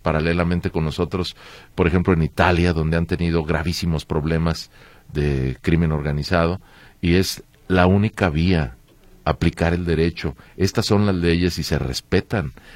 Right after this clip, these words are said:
y nada más hay una autoridad que debe acaparar la violencia, y la violencia debe usarse para aplicar la ley, no para empoderar a quienes quieren enriquecerse ilícitamente y abusar de los demás.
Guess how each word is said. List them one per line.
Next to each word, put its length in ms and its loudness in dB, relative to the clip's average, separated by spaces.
y 100 2
nada 220 4
más 220 0
hay 120 0
una 160 0
autoridad 720 2
que 100 -2
debe 180 2
acaparar 520 0
la 120 0
violencia, 600 0
y 60 -2
la 120 4
violencia 360 2
debe 200 0
usarse 440 0
para 180 -2
aplicar 380 -2
la 100 -2
ley, 260 -6
no 300 4
para 680 -2
empoderar 680 0
a 100 -10
quienes 300 -6
quieren 280 0
enriquecerse 600 -2
ilícitamente 800 -4
y 100 0
abusar 340 -2
de 100 -2
los 120 -6
demás. 360 -6